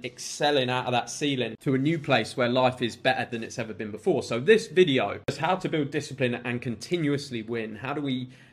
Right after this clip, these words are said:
make ourselves continuously win rather than taking the foot off the gas when we have that first small win? And there's a few things I've used along my journey that's helped me. I'm gonna share them with you. Hopefully they can help you as well.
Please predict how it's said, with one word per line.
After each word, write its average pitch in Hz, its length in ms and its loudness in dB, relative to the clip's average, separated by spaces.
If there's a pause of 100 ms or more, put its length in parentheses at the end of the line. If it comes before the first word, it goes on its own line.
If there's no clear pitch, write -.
make 127 240 0
ourselves 120 340 -4
continuously 127 600 -2
win 117 320 -2
rather 135 280 2
than 123 280 -2
taking 143 360 -2
the 123 60 -4
foot 131 180 -2
off 127 180 -2
the 120 60 -6
gas 120 320 -4
when 120 140 -4
we 117 80 -6
have 123 240 -6
that 113 180 -4
first - 300 -4
small 110 200 -8
win? 107 280 -4
And 101 160 -10
there's 110 160 -6
a - 60 -20
few 143 180 -4
things 123 260 -4
I've 117 220 -4
used 113 320 -8 (340)
along 120 220 0
my 117 160 0
journey 113 300 -2
that's - 220 -8
helped 123 260 -4
me. 120 380 -2 (300)
I'm 117 100 -4
gonna 113 120 -4
share 127 320 4
them 110 160 -4
with 123 220 -2
you. 104 300 -6
Hopefully 113 600 -6
they 107 120 -4
can 110 140 -12
help 110 220 -6
you 107 100 -8
as 98 120 -12
well. 101 320 -4